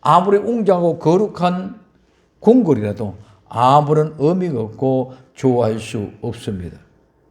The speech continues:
이 세상에 가지는 모든 것은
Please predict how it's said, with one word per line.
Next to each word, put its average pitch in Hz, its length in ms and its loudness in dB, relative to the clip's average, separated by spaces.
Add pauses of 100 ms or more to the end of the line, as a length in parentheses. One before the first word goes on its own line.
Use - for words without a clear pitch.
(500)
이 160 160 2
세상에 135 640 0 (280)
가지는 131 460 0
모든 180 400 0
것은 127 420 -8